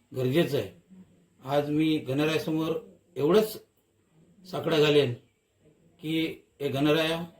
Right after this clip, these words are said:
सर्वांना एक चांगली बुद्धी दे आणि हा महाराष्ट्र असाच सुजलाम सुफलाम हो, ही तुझ्या चरणी प्रार्थना." आणि पुन्हा एकदा मी सर्व गणेशोत्सव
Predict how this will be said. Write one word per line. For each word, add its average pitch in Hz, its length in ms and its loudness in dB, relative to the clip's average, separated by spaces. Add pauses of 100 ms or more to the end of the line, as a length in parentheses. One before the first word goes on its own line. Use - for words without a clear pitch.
(1300)
सर्वांना 151 760 2 (140)
एक 135 180 -10
चांगली 131 280 -4
बुद्धी 127 360 -2
दे 127 340 0 (840)
आणि 147 380 0 (140)
हा 143 160 -6
महाराष्ट्र 131 720 -2 (920)
असाच 185 360 2
सुजलाम 151 400 2
सुफलाम 147 420 -2
हो, 123 380 -2 (540)
ही 175 160 2
तुझ्या 143 480 -4
चरणी 139 320 0
प्रार्थना." 127 600 -2 (680)
आणि 131 180 -8
पुन्हा 156 380 0
एकदा 123 320 -2 (540)
मी 127 80 -10
सर्व 196 400 4
गणेशोत्सव 143 600 0